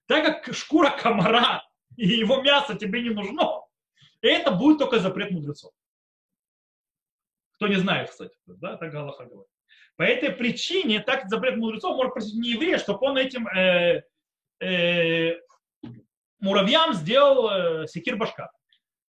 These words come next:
Тем более можно раска-, попросить его, чтобы он вставил, э, в розетку вот это вот, э, антикомариное действие, которое, то есть, э, не зажигалась лампа, которая распространяет,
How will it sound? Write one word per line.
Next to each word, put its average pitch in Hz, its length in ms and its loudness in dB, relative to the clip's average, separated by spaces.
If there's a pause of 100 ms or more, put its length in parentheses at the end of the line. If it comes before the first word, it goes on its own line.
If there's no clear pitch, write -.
(160)
Тем 185 200 0
более 339 220 4
можно 285 300 2
раска-, 233 280 0
попросить 220 400 -4
его, 285 80 -2
чтобы 208 280 -10
он 196 60 -4
вставил, 220 720 -2
э, 175 520 2 (120)
в 160 80 -12
розетку 185 800 -4 (1080)
вот 160 220 -6
это 185 160 -2
вот, 180 260 -4
э, 160 360 0
антикомариное 185 760 -2
действие, 156 480 -6
которое, 127 480 -12
то 135 80 -18
есть, - 260 -20 (460)
э, 143 260 -10 (120)
не 220 260 0
зажигалась 240 320 0
лампа, 156 240 -2
которая 190 400 -2
распространяет, 175 840 -4